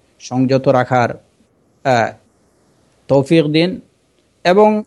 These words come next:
আমাদের মুখকে আল্লাহ সুবহানাহু ওয়া তাআলার জিকিরের মধ্যে সর্বক্ষণ ভালো কথার মধ্যে ব্যস্ত রাখার এবং ভালো কথার মধ্যে ব্যবহার করার তৌফিক দিন।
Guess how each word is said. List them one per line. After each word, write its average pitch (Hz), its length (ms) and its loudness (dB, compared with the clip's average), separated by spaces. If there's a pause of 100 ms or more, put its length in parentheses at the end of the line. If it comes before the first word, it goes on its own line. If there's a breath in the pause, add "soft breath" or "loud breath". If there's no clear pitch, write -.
আমাদের 170 400 2
মুখকে 175 540 0
আল্লাহ 151 260 2
সুবহানাহু 156 520 0
ওয়া 147 100 2
তাআলার 143 440 0
জিকিরের 147 480 0
মধ্যে 135 560 -2 (440)
সর্বক্ষণ 131 720 -2
ভালো 151 260 2
কথার 143 320 0
মধ্যে 127 480 -2 (640)
ব্যস্ত 127 380 -4
রাখার 127 520 0 (260)
এবং 139 260 -2
ভালো 151 260 2
কথার 151 340 0
মধ্যে 135 500 -2 (680)
ব্যবহার 131 400 0
করার 120 260 -4
তৌফিক 143 500 -2
দিন। 151 260 0